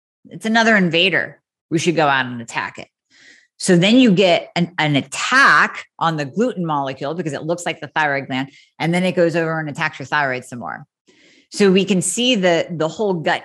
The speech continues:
connection with what we eat, the inflammatory response, the autoimmune attack response of the gut. And let's not forget that T four to T three conversion,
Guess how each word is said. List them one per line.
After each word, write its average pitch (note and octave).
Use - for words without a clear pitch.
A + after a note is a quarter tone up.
connection D#3
with D3+
what C#3+
we G#3
eat, F#3+
the D#3
inflammatory E3+
response, D#3
the D3+
autoimmune F3
attack D3
response C#3
of C#3
the C#3
gut. B2
And B3
let's F#3
not F#3
forget E3
that C#3+
T G#3+
four F#3+
to D#3
T E3+
three D#3+
conversion, D#3+